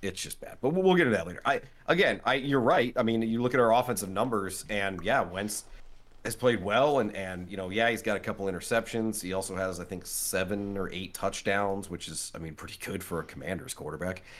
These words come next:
Um, the nine sacks against the Eagles worries me.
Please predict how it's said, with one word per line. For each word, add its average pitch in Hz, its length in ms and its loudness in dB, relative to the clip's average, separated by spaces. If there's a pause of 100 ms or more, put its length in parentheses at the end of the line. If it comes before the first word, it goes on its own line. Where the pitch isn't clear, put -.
(240)
Um, 85 500 2 (280)
the 98 80 0
nine 101 420 2
sacks 101 380 0
against 87 220 -6
the 85 160 -10
Eagles 82 360 -10
worries 73 440 -10
me. 76 200 -14